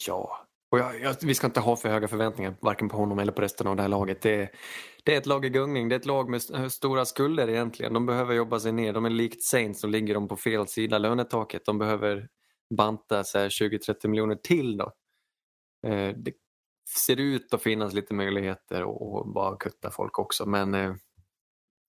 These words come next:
det är jobbigt att behöva arbeta sig nedåt när du har haft en dålig säsong. Det är synd att inte ha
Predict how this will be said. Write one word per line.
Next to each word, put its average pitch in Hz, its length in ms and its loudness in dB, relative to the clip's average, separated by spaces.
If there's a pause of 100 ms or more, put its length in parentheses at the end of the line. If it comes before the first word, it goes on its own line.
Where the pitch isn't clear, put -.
(120)
det 131 80 6
är 135 40 6
jobbigt 131 560 0
att 117 80 -2
behöva 104 260 0
arbeta 104 280 -2
sig - 160 -6
nedåt 107 640 -2
när 101 180 0
du 98 60 0
har 95 80 -2
haft - 200 -6
en 95 100 -4
dålig 98 340 0
säsong. 98 400 2 (520)
Det - 40 -4
är - 20 -2
synd 101 320 0
att 92 80 -2
inte - 200 -6
ha 92 400 -2